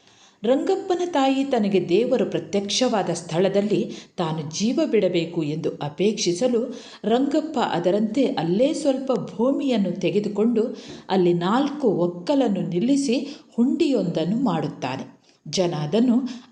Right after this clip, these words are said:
ಆನೆಯ ರಂಗನ ಹುಂಡಿ ಎಂದು ಕರೆಯುತ್ತಾರೆ. ಕೆಲ ವರ್ಷದ ನಂತರ ರಂಗಪ್ಪನ ತಾಯಿ ತೀರಿಕೊಳ್ಳುತ್ತಾಳೆ. ರಂಗಪ್ಪ ತಾನು ಊರಿನಲ್ಲಿದ್ದು ಅಲ್ಲಿಯ ಭೂಮಿಯನ್ನು ನೋಡಿಕೊಳ್ಳಲು ತನ್ನ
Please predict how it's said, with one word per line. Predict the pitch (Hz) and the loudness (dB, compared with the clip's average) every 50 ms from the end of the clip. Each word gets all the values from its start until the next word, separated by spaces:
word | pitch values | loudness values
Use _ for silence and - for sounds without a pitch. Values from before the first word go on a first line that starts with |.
| - 160 | -6 -4
ಆನೆಯ | 170 170 170 190 220 233 262 262 277 285 285 | -2 -2 0 0 0 0 0 0 0 0 0
ರಂಗನ | 269 233 214 220 226 214 226 226 220 233 | 0 0 2 2 2 2 2 2 2 2
ಹುಂಡಿ | 214 180 180 185 190 180 175 160 160 160 160 | 2 0 0 0 0 0 0 0 -2 -2 -4
ಎಂದು | 156 156 160 226 240 | -4 -2 -2 -2 0
ಕರೆಯುತ್ತಾರೆ. | - 277 233 208 175 - - - 151 139 143 143 - - - - - - - - - _ _ | 0 2 2 2 0 0 -4 -6 -4 -4 -6 -6 -8 -12 -14 -20 -20 -20 -20 -20 -20 _ _
ಕೆಲ | - 311 339 359 415 392 | 0 2 4 4 4 2
ವರ್ಷದ | 330 302 277 - - 285 277 - | 2 0 0 -2 0 0 2 2
ನಂತರ | 226 202 185 185 220 214 - 294 262 208 175 160 - - - - - - | 2 2 4 2 2 2 2 0 0 0 0 -4 -4 -8 -10 -10 -6 0
ರಂಗಪ್ಪನ | 175 180 180 185 196 202 190 175 - 170 160 165 156 151 160 | 2 4 4 4 4 2 0 0 0 -2 -4 -4 -4 -6 -2
ತಾಯಿ | 185 190 233 277 269 - - - | -2 0 2 2 2 2 0 -4
ತೀರಿಕೊಳ್ಳುತ್ತಾಳೆ. | - - - 302 320 311 277 - - 160 147 143 - - 151 143 143 135 117 - - - - _ _ _ _ - | -6 -2 0 2 2 2 2 0 0 0 -2 -2 -4 -4 -4 -2 -2 -2 -4 -6 -8 -14 -20 _ _ _ _ -4
ರಂಗಪ್ಪ | 175 185 202 233 240 208 190 - - 190 | 0 2 2 4 4 2 2 0 0 -2
ತಾನು | 175 175 - 185 170 170 170 165 | -2 -2 0 0 0 0 0 0
ಊರಿನಲ್ಲಿದ್ದು | 156 156 165 196 240 277 277 233 202 175 170 180 175 175 - 196 202 208 202 208 - - - - | -2 0 0 2 4 4 4 4 2 2 2 2 0 2 2 2 2 2 0 -4 -8 -12 -6 -4
ಅಲ್ಲಿಯ | 180 185 185 185 175 175 165 | -2 0 2 4 4 4 4
ಭೂಮಿಯನ್ನು | - 143 139 143 175 240 277 285 285 277 240 214 202 196 185 180 175 170 180 - - 175 165 | 2 -2 -6 -2 0 0 2 2 2 2 2 4 4 4 2 0 -2 -4 -6 -8 -6 -4 -2
ನೋಡಿಕೊಳ್ಳಲು | 170 185 220 - 269 277 - 202 175 165 175 180 190 160 120 - - - - - _ _ - | 0 0 2 2 0 0 2 0 2 2 2 2 0 0 -2 -4 -8 -14 -18 -20 _ _ -8
ತನ್ನ | - 190 180 175 165 | -6 -4 -4 -2 -2